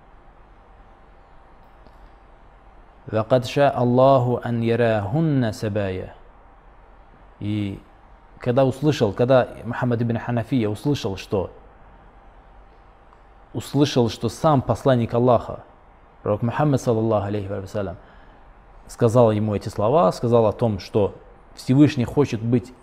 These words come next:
хочет видеть убитым имам Хусейна, алейхиссалату вассалам, он растерялся, естественно. У него уже не осталось аргументов. Это вполне естественно в данном случае.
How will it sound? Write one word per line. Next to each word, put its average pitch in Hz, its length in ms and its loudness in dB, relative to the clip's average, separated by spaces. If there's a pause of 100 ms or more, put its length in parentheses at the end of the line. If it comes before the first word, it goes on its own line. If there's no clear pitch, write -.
(160)
хочет 123 260 -4
видеть 120 380 -2
убитым 123 480 2
имам 104 240 -4
Хусейна, 170 240 -4
алейхиссалату 113 460 -2
вассалам, 98 360 -4 (800)
он 170 300 -2 (220)
растерялся, 117 800 4 (140)
естественно. 95 680 -8 (1200)
У 107 60 -8
него 131 220 2
уже 123 180 2
не 131 80 4
осталось 123 400 4
аргументов. 120 580 2 (1400)
Это 104 160 -12
вполне 139 320 6
естественно 107 540 2
в 95 40 -4
данном 98 240 0
случае. - 380 -10